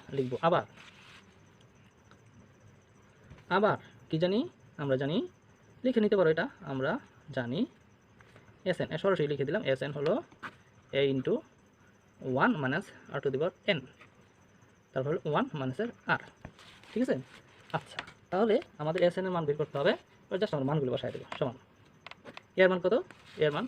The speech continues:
ওই যে আমরা লিখেছিলাম, এর মান হলো one by root two, ঠিক আছে? তারপর হলো ওয়ান, <clears throat> মাইনাস এর মাইনাস। এই যে আর এর মান, আর এর মানটা কত? একটু দেখে নাও, আর এর মান,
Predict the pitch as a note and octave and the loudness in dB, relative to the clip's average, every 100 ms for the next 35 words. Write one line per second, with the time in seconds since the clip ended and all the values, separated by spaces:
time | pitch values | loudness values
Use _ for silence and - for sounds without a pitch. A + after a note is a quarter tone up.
0 | - C#3 C3+ C3 C3+ D3+ C#3 C3+ F3 - | 0 0 2 0 -2 -4 -4 -2 -4 -6
1 | - _ _ - - - D#3 D#3 C#3+ F#3+ | -16 _ _ -20 -10 0 2 4 4 2
2 | C4+ - - - - - - C#3+ D#3 D3 | 0 -12 -20 -20 -20 -20 -6 4 6 6
3 | - G#2+ - - - - - - - A3+ | 2 -10 -14 -20 -20 -20 -20 -12 -2 0
4 | G#3 - _ - - - D#3+ F3 G3 C3 | 0 -6 _ -20 -20 0 4 6 6 2
5 | - - - - - - - - - - | -6 -16 -18 -8 -8 -8 -16 -20 -20 -20
6 | - - - - - _ - - E3+ D#3 | -18 -18 -18 -20 -20 _ -14 0 0 2
7 | E3 B2 - - - - - - - - | 0 -2 -10 -20 -20 -20 -20 -20 -20 -20
8 | - - - - - E3 D#3+ E3+ E3 G3+ | -20 -20 -20 -8 -2 0 4 4 4 -2
9 | - _ - - - - D#3 E3 E3 E3 | -6 _ -20 -20 -20 0 4 4 4 0
10 | F3 E4 - - - - D#3+ D#3+ D#3 E3+ | 2 0 -2 -16 -20 -8 0 2 4 4
11 | G3+ C#3+ C#3+ | 4 4 2